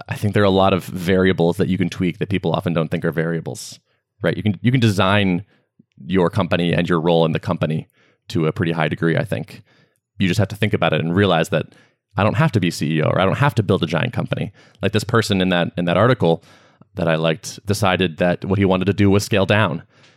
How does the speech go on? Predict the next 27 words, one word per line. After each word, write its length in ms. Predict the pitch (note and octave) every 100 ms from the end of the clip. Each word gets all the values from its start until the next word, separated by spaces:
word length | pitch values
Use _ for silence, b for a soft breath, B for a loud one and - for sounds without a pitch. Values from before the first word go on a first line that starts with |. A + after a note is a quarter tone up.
| b
And 160 | F2 E2+
they 160 | F2
let 180 | E2+ E2+
a 20 |
handful, 320 | F2 F2+ F2+ -
a 60 | F2
bunch 160 | G#2+
of 40 | G#2+
people 180 | G2+ F#2+
go 340 | B2 D3+ D3+
and 100 | F#2+
let 120 | E2
some 100 | E2+
clients 320 | E2 A2 B2+
go, 320 | - C3+ C3+ A#2+
and 220 | F2 F2+
then 200 | F2 F2+
decided, 320 | F#2 G2 F2 D#2
he, 120 | G#2 G#2
"I 80 | G2
want 140 | G#2+
a 20 |
team 220 | G2+ A#2 G2
of 160 | -
three 340 | _ - A#2+ B2+
other 140 | A#2+
people, 400 | A2+ A#2+ B2+ C3